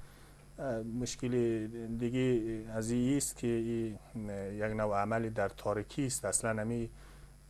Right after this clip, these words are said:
جریان مذاکره میان افغانستان و پاکستان یک جریان خیلی شفاف نیست و کارها در تاریکی صورت می‌گیره. حتی بسیاری از رهبران حکومت وحدت ملی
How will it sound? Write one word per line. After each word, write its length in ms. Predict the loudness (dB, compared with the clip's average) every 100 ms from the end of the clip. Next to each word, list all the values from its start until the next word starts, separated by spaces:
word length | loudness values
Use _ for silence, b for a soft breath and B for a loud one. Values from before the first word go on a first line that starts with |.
| -6 -2
جریان 380 | 2 4 4 4
مذاکره 540 | 2 4 4 4 4
میان 260 | 4 2 0
افغانستان 680 | -2 -2 -4 -2 0 0 0
و 60 |
پاکستان 760 | -4 -8 -2 0 2 0 -2 -8 b b b b -20 -6
یک 560 | 2 2 2 0 0 0
جریان 480 | 2 4 2 2
خیلی 300 | 0 2 4
شفاف 560 | 2 2 2 6 6 4
نیست 480 | 4 4 4 0 -4
و 260 | -4 -4
کارها 640 | -6 -2 -2 4 4 4 2 -2 -4 -6 -10 b b b b -2
در 140 | -2
تاریکی 460 | 0 -2 -4 -2 -4
صورت 320 | 0 2 2
می‌گیره. 400 | 2 -2 0 -2
حتی 460 | -2 -6 -4 -2 -2 -4 -8 -6
بسیاری 360 | -4 0 2 2
از 160 | 0
رهبران 480 | -2 0 0 2 0
حکومت 540 | -4 -8 -4 -4 -4
وحدت 420 | -4 -2 -4 -4 -4
ملی 500 | -4 -2 -2 -2